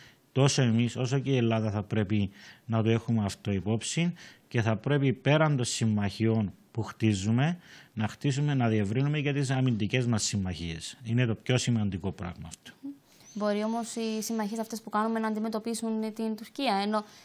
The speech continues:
Speaker 2: θα μπει μια χώρα στο, στον κίνδυνο να αντιμετωπίσει μια ξένη χώρα ένοπλα για το
Speaker 1: Κοιτάξτε,
Speaker 2: συμφέρον μιας άλλης,
Speaker 1: η
Speaker 2: για την
Speaker 1: Τουρκία,
Speaker 2: προστασία μιας τρίτης
Speaker 1: η
Speaker 2: χώρας.
Speaker 1: Τουρκία αυτή τη στιγμή μπορεί άνετα να μπει στον Μπαμπίν, στο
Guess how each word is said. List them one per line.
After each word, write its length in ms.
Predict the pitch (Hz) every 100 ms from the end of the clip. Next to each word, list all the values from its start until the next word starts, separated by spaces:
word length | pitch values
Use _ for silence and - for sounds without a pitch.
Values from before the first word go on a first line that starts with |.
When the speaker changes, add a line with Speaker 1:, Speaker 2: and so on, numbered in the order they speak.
| -
Speaker 2:
θα 160 | - 208
μπει 220 | 196 226
μια 180 | 233 226
χώρα 320 | 240 220 214
στο, 220 | 214 220 208 202 196 196 196 - - -
στον 260 | - - 214
κίνδυνο 440 | 254 269 240 208
να 80 | 202
αντιμετωπίσει 640 | 208 214 214 208 240 233
μια 140 | 233 226
ξένη 280 | 220 247 240
χώρα 460 | 240 233 214 202 -
ένοπλα 500 | 226 240 208 196 185 - _ - _ _ _ _ _ - - - -
για 80 | 240
το 60 |
Speaker 1:
Κοιτάξτε, 220 | 240 220 254
Speaker 2:
συμφέρον 280 | 254 247
μιας 220 | 247 254 285
άλλης, 340 | 262 202 196
Speaker 1:
η 40 | -
Speaker 2:
για 60 |
την 280 | 107 214 226
Speaker 1:
Τουρκία, 0 |
Speaker 2:
προστασία 460 | 220 143 147 151 240
μιας 220 | 233 -
τρίτης 240 | 233 226
Speaker 1:
η 60 | -
Speaker 2:
χώρας. 200 | 240 214
Speaker 1:
Τουρκία 240 | 190 -
αυτή 220 | 147 - 139
τη 100 | 139
στιγμή 680 | - 107 104 113 131 139 - - -
μπορεί 840 | 113 104 104 113 127 127 127 127 - - - - -
άνετα 440 | - 120 131 123 127
να 120 | 110
μπει 340 | 95 101 123
στον 300 | 120 - 131 113
Μπαμπίν, 560 | 104 92 87 113 127
στο 720 | - - - 117 107 101 98